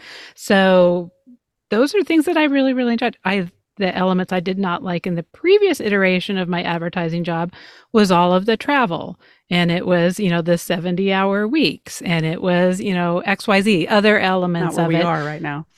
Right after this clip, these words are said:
Speaker 1: Yes, that do not, uh, the big long drives to work, those types of things. So it,
Speaker 2: Yeah.
Speaker 1: when I actually broke down the pieces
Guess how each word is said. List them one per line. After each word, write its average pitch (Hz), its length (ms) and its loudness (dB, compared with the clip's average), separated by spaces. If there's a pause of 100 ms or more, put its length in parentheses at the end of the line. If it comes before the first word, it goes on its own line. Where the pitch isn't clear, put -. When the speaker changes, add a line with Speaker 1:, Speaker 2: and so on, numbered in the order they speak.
Speaker 1:
Yes, 160 640 -4
that 185 280 0
do 220 200 2
not, 202 520 0
uh, 185 80 0 (140)
the 185 160 4
big 156 240 -4
long 190 260 4
drives 247 360 2
to 269 120 -4
work, 269 460 -2
those 202 220 0
types 185 280 -2
of 175 80 -8
things. 160 300 -8
So 190 420 2
it, 185 60 -2 (120)
Speaker 2:
Yeah. - 120 -14 (720)
Speaker 1:
when 208 220 2
I 190 140 2
actually 214 520 -2
broke 185 500 -2
down 170 380 0
the 165 100 -4
pieces 170 800 -6